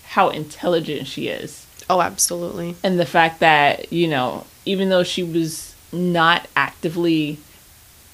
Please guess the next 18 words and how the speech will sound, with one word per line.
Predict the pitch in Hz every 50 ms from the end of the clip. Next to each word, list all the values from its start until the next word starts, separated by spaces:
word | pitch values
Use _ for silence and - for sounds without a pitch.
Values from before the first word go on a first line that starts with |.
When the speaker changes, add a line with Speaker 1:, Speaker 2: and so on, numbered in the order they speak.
| - -
Speaker 1:
pursuing | - 190 170 - - - 190 180 175 175 170 175 175 170 170 170 139
or, | - - 156 156 151 151 151 147 147 139 131 -
you | - 151 151
know, | 147 143 131 123
participating | 135 - 180 160 160 - 170 156 - 160 - - 165 170 160 165 160 160 147 -
in | - 156 156 156 147 139
science | - - 160 156 151 151 156 -
experiments | - 147 143 - - 175 165 160 160 160 160 147 156 -
or | 143
anything | - - 160 160 151 - 156 147
like | 139 139 135 135 135
that, | - 165 165 160 151 -
or | - 139
actively | - - 131 143 - 185 - 160 156 151
working | 135 151 156 156 - 160 156
in | 156 147
that | 147 135 135 135
field, | - 180 190 190 202 220 247 233